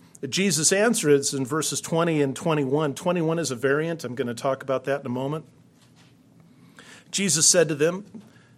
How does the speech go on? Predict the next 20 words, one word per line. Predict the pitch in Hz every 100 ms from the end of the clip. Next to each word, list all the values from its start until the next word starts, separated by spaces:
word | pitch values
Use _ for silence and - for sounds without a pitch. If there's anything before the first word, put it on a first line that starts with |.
| -
"Because | 165 165 170 147
of | 151 113
your | 123
little | 117 117
faith." | 110 117 113 - - - - - - - - -
Why | 160 165
could | 180
we | 170
not | 170 170
cast | 170 160 -
it | 180
out? | 240 -
Because | 156 170 175
of | 147
your | 151
little | 151 160
faith. | - 101 71 - - _ - _ - - - - - - -
That's | 180 185
the | 165
answer. | 156 165 - 117